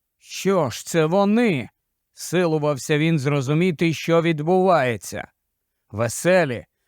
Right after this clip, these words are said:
вродливі, молоді, люди як боги. Все автоматизоване. Не видно, аби хтось працював.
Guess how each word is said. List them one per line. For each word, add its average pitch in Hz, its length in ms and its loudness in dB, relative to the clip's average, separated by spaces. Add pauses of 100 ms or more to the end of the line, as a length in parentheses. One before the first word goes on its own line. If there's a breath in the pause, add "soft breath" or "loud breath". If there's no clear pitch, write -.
вродливі, 175 680 2
молоді, 185 640 0 (560)
люди 214 520 2
як 214 260 2
боги. 160 560 0 (600)
Все 185 440 -2
автоматизоване. 185 1300 0 (540)
Не 139 200 -2
видно, 196 380 2
аби 165 300 2
хтось 196 380 -2
працював. 190 760 2